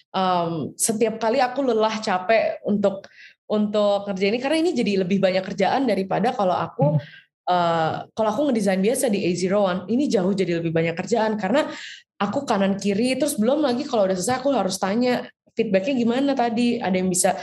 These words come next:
Speaker 1: ada yang bisa I do better nggak ya? Kayak, eh, tadi menurut kamu gitu, what did I do wrong in your opinion? Apa yang nggak nyaman di klien gitu?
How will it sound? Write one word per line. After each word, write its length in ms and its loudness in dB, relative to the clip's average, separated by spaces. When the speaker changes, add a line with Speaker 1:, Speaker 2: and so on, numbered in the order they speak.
Speaker 1:
ada 80 -2
yang 160 2
bisa 160 0
I 160 0
do 80 0
better 320 0
nggak 200 2
ya? 200 4
Kayak, 240 -6
eh, 320 0
tadi 320 0
menurut 320 2
kamu 320 0
gitu, 240 0
what 160 2
did 160 0
I 80 0
do 160 -4
wrong 400 -2
in 120 -4
your 160 2
opinion? 440 0
Apa 280 0
yang 120 2
nggak 160 2
nyaman 280 0
di 80 -4
klien 440 0
gitu? 200 -4